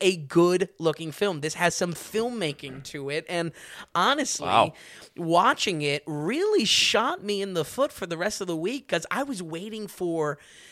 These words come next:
Speaker 1: exciting filmmaking in any of these other ones, and they, they, they just never thought to do so.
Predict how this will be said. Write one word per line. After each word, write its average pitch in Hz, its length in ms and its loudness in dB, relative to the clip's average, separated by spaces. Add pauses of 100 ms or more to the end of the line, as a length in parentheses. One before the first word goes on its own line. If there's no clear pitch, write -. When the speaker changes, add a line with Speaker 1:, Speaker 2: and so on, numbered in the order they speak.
(140)
Speaker 1:
exciting 190 1040 -2
filmmaking 151 920 -2
in 156 160 -2
any 311 420 2
of 165 220 6
these 156 180 -6
other 156 240 0
ones, 165 340 -2
and 233 200 -4
they, 233 140 -8
they, - 200 -10 (460)
they 311 100 4
just 330 220 -4
never 294 240 6
thought 277 380 2
to 214 100 -8
do 277 260 2
so. - 280 -2